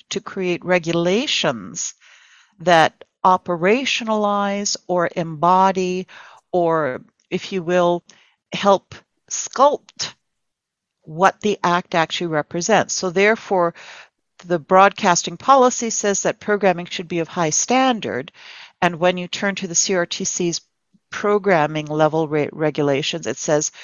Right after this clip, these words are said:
"You shall not broadcast content that is likely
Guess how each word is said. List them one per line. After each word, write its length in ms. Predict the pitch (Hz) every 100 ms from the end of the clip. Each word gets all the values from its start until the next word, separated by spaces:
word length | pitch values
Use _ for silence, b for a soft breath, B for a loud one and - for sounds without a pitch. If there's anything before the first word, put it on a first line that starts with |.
| B B B _
"You 280 | 180 180 185
shall 400 | - - 175 170
not 500 | 170 175 185 - - _ _
broadcast 920 | 170 160 165 - 180 143 151 - - - _ -
content 760 | - 233 240 240 - 120 123
that 140 | 151 147
is 220 | 160 -
likely 720 | 151 180 202 - 139 127 135